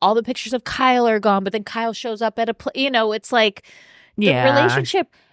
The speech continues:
Speaker 1: the way that they've handled their relationship, whether it's friendship or more, has led viewers,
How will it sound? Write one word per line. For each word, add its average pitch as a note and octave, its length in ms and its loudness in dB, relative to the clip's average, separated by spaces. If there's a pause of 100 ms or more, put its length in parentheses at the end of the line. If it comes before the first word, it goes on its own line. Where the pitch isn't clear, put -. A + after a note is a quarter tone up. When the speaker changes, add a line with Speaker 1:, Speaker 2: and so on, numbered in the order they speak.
(420)
Speaker 1:
the C#4+ 100 -2
way D#4+ 240 2
that G4+ 140 -2
they've D#4+ 160 -2
handled A3 380 -2
their G3+ 180 0
relationship, F3 540 -2
whether F3+ 180 2
it's - 140 -6
friendship E3+ 500 -4
or F3+ 140 -2
more, F3 420 0 (160)
has G#3+ 400 -2 (180)
led G#3+ 440 2 (200)
viewers, F#3 880 -2